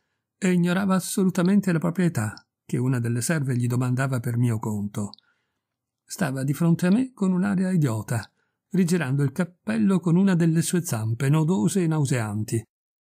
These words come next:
ridendo stupidamente, con qualche cosa dell'antico riso materno nell'angolo delle labbra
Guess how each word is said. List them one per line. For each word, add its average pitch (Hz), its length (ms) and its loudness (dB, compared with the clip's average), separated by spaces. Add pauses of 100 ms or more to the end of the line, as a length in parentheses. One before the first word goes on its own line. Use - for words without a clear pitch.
(120)
ridendo 185 480 2
stupidamente, 135 840 0 (400)
con 170 240 -4
qualche 165 300 -2
cosa 180 280 2
dell'antico 156 600 2
riso 175 240 0
materno 123 720 0
nell'angolo 127 600 -2
delle 123 240 -2
labbra 135 460 0